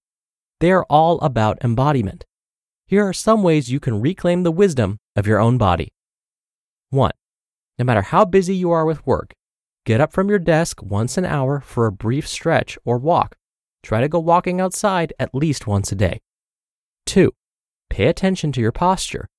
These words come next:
It sends messages to yourself and to the world. Three, do a body scan meditation. Four, go to sleep when your body is tired. Five,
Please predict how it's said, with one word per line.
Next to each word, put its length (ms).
It 120
sends 280
messages 540
to 120
yourself 500
and 300
to 60
the 100
world. 320
Three, 320
do 140
a 60
body 320
scan 380
meditation. 600
Four, 340
go 140
to 100
sleep 520
when 140
your 100
body 320
is 100
tired. 440
Five, 380